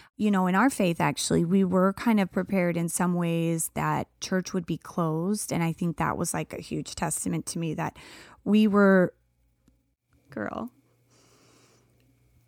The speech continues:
Speaker 1: Sorry. <laughs>
Speaker 2: Oh.
Speaker 1: I, we can edit this. But I do,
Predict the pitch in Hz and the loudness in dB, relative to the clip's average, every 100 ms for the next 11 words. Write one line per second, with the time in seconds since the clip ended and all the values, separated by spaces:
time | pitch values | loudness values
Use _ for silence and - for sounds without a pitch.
0 | _ _ _ - - 285 285 - 262 - | _ _ _ -10 -4 -2 2 2 2 -2
1 | 285 - - _ 277 240 220 208 202 202 | -6 -16 -20 _ -6 -4 -4 -4 -6 -8
2 | 214 - 330 330 _ _ _ _ - - | -10 -2 -2 -2 _ _ _ _ -18 -18
3 | - - - _ _ _ _ _ _ _ | -20 -20 -20 _ _ _ _ _ _ _
4 | _ _ _ - 262 - 190 202 - - | _ _ _ 2 2 4 0 0 -4 -6
5 | 285 - - - - - _ _ _ _ | -6 -6 -10 -10 -12 -18 _ _ _ _
6 | _ _ _ _ - 392 370 - 349 | _ _ _ _ -4 2 2 6 4